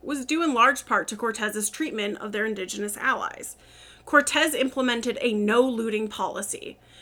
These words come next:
clearly understanding that not plundering is a smart tactical move. As their march continued further inland towards the heart of the Aztec Empire, Cortez strengthened his force through conquest and alliance. The Telex Calticas,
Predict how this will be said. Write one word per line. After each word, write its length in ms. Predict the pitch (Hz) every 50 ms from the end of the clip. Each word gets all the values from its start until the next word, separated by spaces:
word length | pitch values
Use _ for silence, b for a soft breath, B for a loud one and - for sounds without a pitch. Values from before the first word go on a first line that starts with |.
| b b b
clearly 380 | - - 277 285 311 330 339 311
understanding 560 | 285 277 285 277 - - 233 226 220 214 208
that 160 | 202 - -
not 280 | - - 359 403 - -
plundering 520 | - 269 262 254 240 247 240 240 240 226
is 140 | - 254 226
a 100 | 226 220
smart 480 | - - - 269 240 240 - - - - -
tactical 520 | - - 190 202 202 - 208 - 190 175
move. 400 | 170 - - - - - - - - _ _ _ _ _ _ _ _ _ _ _ _ _ _ _ _ _ - B B B B B B B B
As 160 | - 262 247 240
their 120 | 277 277
march 300 | 277 269 302 370 - -
continued 540 | - 370 339 330 - 302 254 247 240 226 -
further 360 | - 254 240 254 254 311 311
inland 500 | - 254 240 226 220 220 208 208 202 202
towards 200 | - 226 214 196
the 60 | 202 214
heart 360 | - - 269 294 311 - -
of 100 | 240 208
the 140 | 220 214 208
Aztec 380 | 190 185 190 - - 190 190 -
Empire, 560 | - 208 202 - 202 190 185 180 170 208 B B B B B B B B -
Cortez 760 | - 285 277 277 - - - - 269 254 285 285 311 349 -
strengthened 640 | - - - - 269 302 359 349 - 269 233 220
his 180 | - 214 208 -
force 340 | - 208 196 185 196 202 -
through 180 | - 202 196
conquest 560 | 196 - - - - - - 240 233 226 - -
and 120 | - 226
alliance. 600 | 214 185 165 - - - - - - - - - _ _ _ _ - -
The 120 | - 247 240
Telex 680 | - - 262 247 220 240 269 349 - - - - - -
Calticas, 840 | - 254 220 214 - 277 269 269 - 151 143 113 - - - -